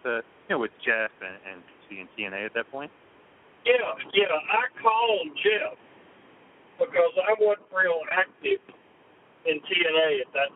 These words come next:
Speaker 2: time. I did, I thought they were going the wrong direction, and I didn't want to fight with Jeff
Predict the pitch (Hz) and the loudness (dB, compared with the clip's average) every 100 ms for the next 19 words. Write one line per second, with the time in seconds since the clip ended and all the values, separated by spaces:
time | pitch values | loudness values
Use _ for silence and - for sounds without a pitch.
0 | 135 127 117 117 123 139 135 135 - - | -2 -2 -2 -4 -2 0 0 -2 -4 -20
1 | - - - - - - - - - - | -20 -20 -20 -20 -20 -20 -20 -20 -20 -20
2 | - - 151 - 156 - 156 151 147 147 | -10 0 0 4 2 2 0 2 2 2
3 | 147 143 139 147 147 - - - 147 - | 2 0 -2 0 0 -2 -2 0 0 -2
4 | - 139 135 - - 127 127 - 143 - | -4 -4 -4 -10 -6 -6 -2 2 2 0
5 | 135 539 - - - - - - - - | -6 -4 -6 -8 -18 -20 -20 -20 -20 -20
6 | _ 165 160 151 - 139 - 160 147 | _ 4 4 0 -4 -4 -2 0 0